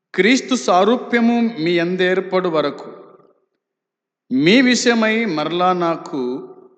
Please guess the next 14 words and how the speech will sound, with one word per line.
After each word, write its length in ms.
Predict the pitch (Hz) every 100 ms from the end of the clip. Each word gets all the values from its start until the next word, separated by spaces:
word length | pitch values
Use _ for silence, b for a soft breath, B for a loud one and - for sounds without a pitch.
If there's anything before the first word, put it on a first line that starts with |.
| _ -
ప్రసవ 360 | 123 - 156
వేదన 520 | 156 147 156 151 151 151
కలుగుచున్నది." 1300 | 147 135 131 135 131 123 117 110 117 113 104 95 - _ _ _ _ _ _ _ _ _ _ _ _ _ _ - 170
చదవబడిన 400 | 202 226 214 202
లేఖన 460 | 170 180 185 180
భాగాన్ని 400 | 143 143 147 151
బట్టి 600 | 143 135 - 151 131 185 - -
దేవుని 360 | 139 143 143
సహాయాన్ని 720 | 139 131 113 131 127 120 117 180
కోరుకుందాం. 680 | 156 120 113 - 95 - _ _ _ _ _ _ _ _ _ _ _ _ _ _ _
ప్రేమగల 440 | 156 175 185 165 156
తండ్రి, 840 | 135 139 127 131 139 165 - -
పరిశుద్ధుడవైన 800 | 131 135 - 139 143 139 135 131
దేవా, 500 | 120 120 117 117 135